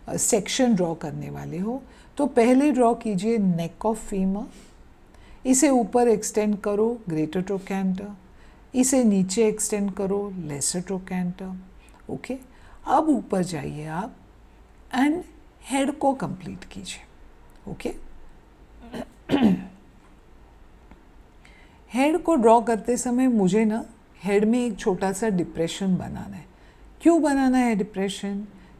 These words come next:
क्योंकि this is fovea, fovea of head of femur। अब हम उसी तरह से acetabulum ड्रॉ करेंगे, ओके। ये है acetabulum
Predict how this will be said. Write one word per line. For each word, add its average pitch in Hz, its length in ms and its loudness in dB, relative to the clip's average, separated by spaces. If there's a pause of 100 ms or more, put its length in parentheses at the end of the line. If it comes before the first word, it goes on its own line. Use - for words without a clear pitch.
क्योंकि 185 340 0
this 185 300 0
is 294 120 -2 (380)
fovea, 170 540 -2 (880)
fovea 196 480 4 (140)
of 262 160 0
head 156 320 -6
of 233 180 -2 (480)
femur। 170 320 -10 (640)
अब 302 200 6
हम 302 220 2
उसी 277 260 2
तरह 175 260 -2
से 240 200 -6
acetabulum 170 760 -4
ड्रॉ 143 140 -6
करेंगे, 180 540 -8 (480)
ओके। - 220 -2
ये 202 280 4
है 165 240 -2
acetabulum 151 520 -6